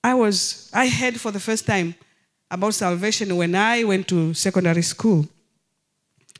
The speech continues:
Although I was a Christian, but it was not told,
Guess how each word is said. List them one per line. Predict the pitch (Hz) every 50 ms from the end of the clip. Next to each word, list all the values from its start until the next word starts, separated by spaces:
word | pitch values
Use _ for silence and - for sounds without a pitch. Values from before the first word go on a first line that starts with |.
| _ _ _ _ _ _ _ _ _ _ _ _
Although | 202 196 196 185 226 247
I | 262 220 190
was | 190 214 226 208
a | 196 175
Christian, | - - 226 240 240 - - 180 170 165
but | 160 160 160 - _ - - -
it | 208 - 196
was | 185 170 175
not | 185 202 196 -
told, | - 190 185 180 175